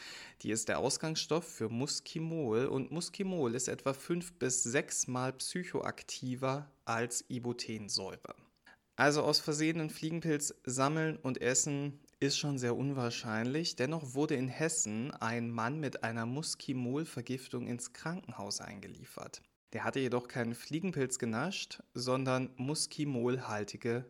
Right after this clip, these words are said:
Gummibärchen. Warum macht man sowas? Ja, ihr ahnt es sicher schon, man möchte die psychotrope Wirkung vom Muskimol nutzen.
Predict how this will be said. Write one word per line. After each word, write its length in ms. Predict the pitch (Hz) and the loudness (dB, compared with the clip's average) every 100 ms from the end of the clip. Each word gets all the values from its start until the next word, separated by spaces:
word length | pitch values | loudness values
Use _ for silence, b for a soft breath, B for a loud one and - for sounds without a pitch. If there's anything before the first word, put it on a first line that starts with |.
| - | -8
Gummibärchen. 960 | - 120 120 107 98 98 - - - - - _ _ _ _ b b _ | -2 0 0 -4 -4 -4 -6 -8 -8 -14 -20 _ _ _ _ b b _
Warum 280 | 110 135 151 | 0 2 2
macht 320 | 107 - - | 0 -2 -12
man 160 | 101 92 | -12 -8
sowas? 520 | - - - - - _ _ _ _ _ - - | -10 -10 -4 -4 -4 _ _ _ _ _ -10 -6
Ja, 120 | 110 | -6
ihr 160 | - 113 | -4 -2
ahnt 260 | 101 113 139 | 2 2 2
es 140 | 156 | 2
sicher 300 | 156 139 143 | 2 2 2
schon, 440 | 131 - 120 123 127 B B B | 2 2 2 2 -2 B B B
man 220 | 113 113 | 0 2
möchte 320 | 110 107 - 113 | 2 0 -2 -4
die 100 | 110 | -2
psychotrope 800 | - 139 139 113 - 117 113 | -2 -2 -2 -2 -2 0 -2
Wirkung 340 | 113 101 110 113 | -2 -2 -2 -2
vom 400 | - 117 123 143 - | 0 0 0 -2 -6
Muskimol 640 | 110 104 - 117 110 101 | -2 -2 -2 -4 -2 -4
nutzen. 600 | 98 101 - - - - | -6 -6 -6 -4 -8 -16